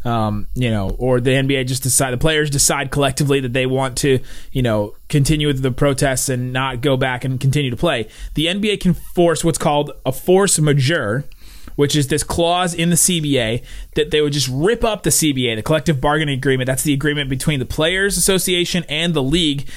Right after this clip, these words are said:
that sets the salary cap, the, you know, all that kind of stuff. They could, they could impose the force majeure,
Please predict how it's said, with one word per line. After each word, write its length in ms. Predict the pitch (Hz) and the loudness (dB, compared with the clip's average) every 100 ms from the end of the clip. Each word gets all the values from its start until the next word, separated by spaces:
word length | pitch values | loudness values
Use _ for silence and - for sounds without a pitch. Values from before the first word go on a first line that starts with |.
| - | -8
that 240 | - 143 135 | -2 -2 -2
sets 320 | - 165 - | -4 -4 -4
the 80 | 139 | -4
salary 400 | - 156 165 160 | -2 -2 -2 -2
cap, 320 | 180 156 - | 0 -2 -2
the, 220 | 131 123 | -2 -2
you 140 | 143 147 | -2 -2
know, 80 | 110 | 0
all 240 | 135 160 | 2 2
that 140 | 143 | 0
kind 140 | 151 127 | -2 -2
of 60 | |
stuff. 380 | 113 - - - - - - - - - - - - | -2 -4 -4 -8 -8 -10 -6 -6 -6 -6 -8 -8 -4
They 100 | 165 | -2
could, 240 | 180 156 - - | 0 -2 -6 -4
they 100 | 156 | -2
could 140 | 165 | 0
impose 320 | 160 175 180 | 2 2 2
the 80 | 165 | 0
force 340 | - 185 190 190 | 2 2 2 4
majeure, 480 | 160 143 139 127 | 4 2 0 0